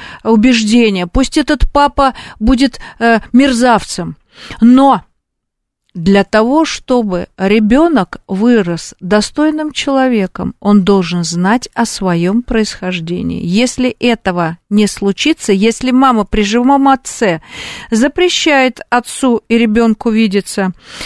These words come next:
если мама препятствует их близости и говорит: "Ты с ним не общайся, он вообще-то, а, асоциальный, он такой рассекой",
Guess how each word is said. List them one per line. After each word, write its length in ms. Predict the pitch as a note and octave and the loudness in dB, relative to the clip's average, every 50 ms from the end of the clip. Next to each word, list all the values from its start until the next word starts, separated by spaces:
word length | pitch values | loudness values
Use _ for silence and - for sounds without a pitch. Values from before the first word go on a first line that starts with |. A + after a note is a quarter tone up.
| - - - - - _ _ _ _ _ - | -14 -14 -14 -16 -18 _ _ _ _ _ -2
если 460 | G3 G3+ B3+ D#4+ D#4+ - - D4+ D#4 | 0 2 2 2 2 2 0 0 2
мама 360 | D4 D4 D#4 D#4 D4+ C#4+ C#4+ | 2 4 4 4 4 2 0
препятствует 1080 | C#4 - C#4+ C#4+ B3 - D#4+ D#4+ E4 D#4+ - - - - C4 C#4 C#4 C#4 C4 - - - | 0 0 0 0 0 0 2 2 2 2 0 -4 -10 -6 -2 0 0 0 0 -2 -6 -2
их 300 | - C4+ C#4+ C4+ - - - - | 0 2 2 2 0 -6 -8 -4
близости 1000 | A3 G3 A3 C4+ C4+ C#4+ C4 B3 G3 G3 A#3 G3+ - - - - - A#3 A3+ A3 - _ _ _ _ _ _ _ _ _ _ _ _ _ _ _ _ _ _ _ _ _ _ _ _ - - | 0 2 4 4 4 4 4 2 2 0 0 -2 -2 -6 -10 -4 -2 -2 -2 -2 -4 _ _ _ _ _ _ _ _ _ _ _ _ _ _ _ _ _ _ _ _ _ _ _ _ -6 -2
и 100 | A3 G#3 | 0 0
говорит: 400 | F#3+ G#3 G#3 A3 A3 A3 G#3+ - | 2 2 2 2 2 0 -2 -2
"Ты 80 | - A3+ | -4 -6
с 100 | - - | -2 0
ним 160 | A3+ G#3+ G#3+ | 2 4 4
не 100 | A3 A3 | 4 4
общайся, 480 | G#3+ G#3+ - - C4+ C4 B3+ - - G3 | 2 0 -2 -2 0 0 0 0 -2 -2
он 120 | F#3 F#3 | -2 0
вообще-то, 680 | F#3+ G3 - - - A3+ G#3 - - G3+ F#3+ G3 F#3+ - - - - - - - - - - | -2 -2 -4 -2 -2 -2 -2 0 0 0 2 0 0 -4 -8 -16 -20 -20 -20 -20 -20 -10 -4
а, 160 | F#3+ F#3+ F#3+ | 0 2 2
асоциальный, 800 | G3 - - G#3+ - - A3+ A3+ A#3+ B3 G#3+ E3 D#3 E3 D#3+ _ _ _ | 2 2 0 -2 -2 0 0 2 2 2 0 -2 -4 -8 -12 _ _ _
он 220 | - G3 G3+ G3 | 0 0 2 2
такой 280 | - G#3 - - A3 G#3+ | 0 -2 -2 0 0 0
рассекой", 600 | G#3+ G3+ - - - A3 - - C#4+ D4 C#4 | 0 -2 -2 -4 -8 -6 -2 0 0 0 -2